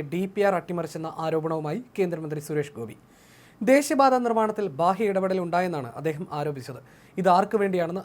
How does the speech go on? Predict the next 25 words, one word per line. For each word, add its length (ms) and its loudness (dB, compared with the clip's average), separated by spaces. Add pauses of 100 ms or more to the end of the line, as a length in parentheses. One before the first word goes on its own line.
അന്വേഷിക്കണം. 460 -6 (300)
പ്രീണനത്തിന്റെ 580 6
ഭാഗമായി 420 4
തിരുത്തലുകൾ 420 2 (100)
ഉണ്ടായി. 240 -4 (420)
റോഡ് 260 12
തകർന്നതിൽ 480 2
കരാറുകാരെ 560 6
മാത്രം 300 -2
കുറ്റപ്പെടുത്താനാകില്ലെന്നും 960 -2
സുരേഷ് 260 -6
ഗോപി 200 -4
പറഞ്ഞു. 220 -6 (520)
റോഡ് 240 12
ഇടിഞ്ഞ 160 2 (120)
ഭാഗത്തെപ്പറ്റി 460 2 (100)
പറയുന്നത് 380 2
എന്താണ്? 260 -4 (180)
റോഡ് 240 4
നിർമ്മാണത്തിന് 460 0 (160)
ഡി 160 -2
പി 140 -2
ആർ 100 0
ഒന്ന് 160 -4
ഉണ്ടായിരുന്നോ? 420 -2